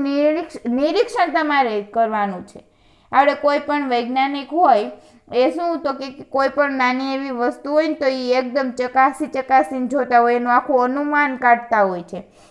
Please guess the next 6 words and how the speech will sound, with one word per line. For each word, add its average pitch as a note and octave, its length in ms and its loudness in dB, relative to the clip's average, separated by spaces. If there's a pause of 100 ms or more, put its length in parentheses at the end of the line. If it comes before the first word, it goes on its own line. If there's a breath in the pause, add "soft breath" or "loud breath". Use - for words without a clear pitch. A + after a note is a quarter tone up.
(760 soft breath)
તો C4 80 2
એવી C#4 220 0
રીતના D4 240 -4
ધ્યાનપૂર્વક C#4+ 840 0
તમારે C#4 260 -2 (100)
ચોકસાઈપૂર્વક D4 1200 4